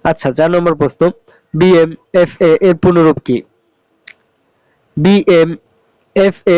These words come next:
এর পুনরূপ বাংলাদেশ মেরিন ফিশারিজ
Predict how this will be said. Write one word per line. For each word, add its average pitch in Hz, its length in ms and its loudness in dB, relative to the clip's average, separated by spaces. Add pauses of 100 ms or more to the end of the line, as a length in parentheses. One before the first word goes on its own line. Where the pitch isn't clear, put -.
(160)
এর 170 140 0
পুনরূপ 160 360 2 (360)
বাংলাদেশ 175 560 -2
মেরিন 156 440 0 (2750)
ফিশারিজ 196 520 -2